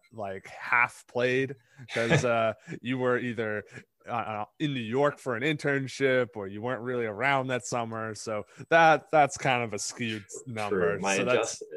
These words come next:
Speaker 2: my adjusted home run stats should be a little higher.
Speaker 1: <laughs> And then you were also the twenty seventeen Cy Young winner.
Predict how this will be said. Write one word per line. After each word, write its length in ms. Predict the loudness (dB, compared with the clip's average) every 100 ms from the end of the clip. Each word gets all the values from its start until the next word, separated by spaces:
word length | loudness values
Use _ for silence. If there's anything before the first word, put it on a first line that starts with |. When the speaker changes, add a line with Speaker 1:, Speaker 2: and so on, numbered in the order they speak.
| -4
Speaker 2:
my 120 | -2
adjusted 440 | 0 0 -2 0 -2
home 180 | 0 0
run 180 | -2
stats 420 | -6 -6 -6 -6 -6
should 180 | -6 -4
be 100 | -4
a 40 |
little 220 | -4 -6 -8
higher. 320 | -8 -10 -4
Speaker 1:
<laughs> 1500 | 0 2 4 4 6 4 4 4 4 4 2 2 2 4 2 -2 -12 -4 -2 -2 -6 -16 -8 -8 0
And 200 | 0 4
then 320 | 4 4 2 -4 -12
you 160 | -2 4
were 180 | 6 8
also 600 | 8 6 4 4 2 -2 _
the 100 | -6
twenty 400 | -4 -2 0 0
seventeen 760 | 0 2 2 -2 -6 -6 -6 -6
Cy 240 | 0 0
Young 320 | 2 0 -2
winner. 260 | -8 -12 -16